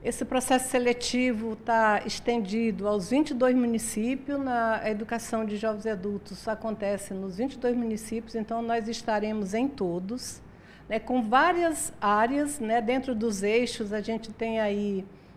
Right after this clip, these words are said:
administração, informática, saúde, gastronomia e hospitalidade, recursos naturais,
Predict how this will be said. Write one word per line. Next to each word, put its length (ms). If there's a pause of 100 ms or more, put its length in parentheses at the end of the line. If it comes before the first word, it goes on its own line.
administração, 1300
informática, 1080
saúde, 920
gastronomia 800
e 180
hospitalidade, 1200
recursos 640
naturais, 960